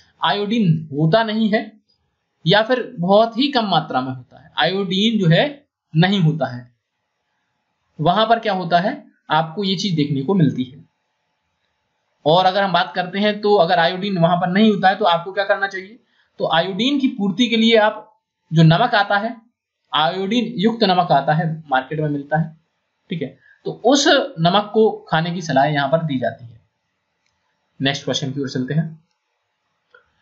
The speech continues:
हमारे भोजन में अपचनीय सामग्री कहा जाती है carbohydrate को,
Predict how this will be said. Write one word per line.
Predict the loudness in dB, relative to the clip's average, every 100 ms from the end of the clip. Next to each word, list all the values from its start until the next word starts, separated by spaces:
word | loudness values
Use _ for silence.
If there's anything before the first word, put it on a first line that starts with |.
| _ 2
हमारे | 2 2 -2 -10 _ -10
भोजन | 0 2 2 0
में | -4 -6 -8 -2
अपचनीय | 0 0 0 0 2
सामग्री | 0 0 2 0 0
कहा | 0 2
जाती | 0 -2 -8
है | -10 -16 _ _ _ _ _ _ _
carbohydrate | -2 -2 -2 -4 -2 -2
को, | -4